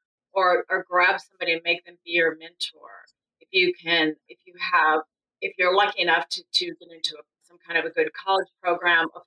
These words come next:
course that, or a trade or whatever. But there's just so many opportunities. You could go yourself to a student film and say, "I just wanna help. I just wanna observe. What can I do?" And just start learning and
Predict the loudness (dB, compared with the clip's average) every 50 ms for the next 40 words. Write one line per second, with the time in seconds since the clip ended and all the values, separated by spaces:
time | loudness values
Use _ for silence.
0 | _ _ 0 0 2 2 0 0 2 2 2 2 2 0 -2 -2 -2 -2 -2 -4
1 | -6 -4 -6 -6 -6 -8 -6 -2 0 2 4 4 2 2 0 -4 -10 -8 _ 0
2 | 2 2 2 2 2 0 -2 -2 -4 _ _ _ _ _ _ -18 -6 -2 0 0
3 | 2 2 0 0 -2 -4 -6 -6 -2 0 0 0 0 -2 -4 -2 0 0 2 2
4 | 2 2 0 -2 -8 _ -20 -20 -20 -20 -20 _ _ _ _ -6 -2 -2 -2 -2
5 | -4 -8 -12 -12 -12 -10 _ -4 0 2 2 4 2 2 0 -2 0 2 2 4
6 | 4 2 0 -4 _ _ _ _ _ _ _ _ _ _ _ _ -4 0 2 4
7 | 4 4 4 2 0 -2 -6 -10 -14 -16 -12 _ -6 -4 -4 -6 -8 -6 -2 0
8 | 0 2 4 2 2 2 0 0 -2 -2 -2 0 0 0 0 2 2 0 0 -2
9 | -2 _ 0 0 0 0 -2 -6 -8 -6 -4 -2 -2 -2 -4 -6 -6 -2 -2 -2
10 | -2 -4 -6 -10 -12 -6 -2 -2 -2 -2 -4 -2 -2 0 0 0 -2 -8 -14 -20
11 | -20 _ -18 -6 -2 0 0 0 -2 -4 -8 -8 -10 -10 -10 -16 -20 _ -14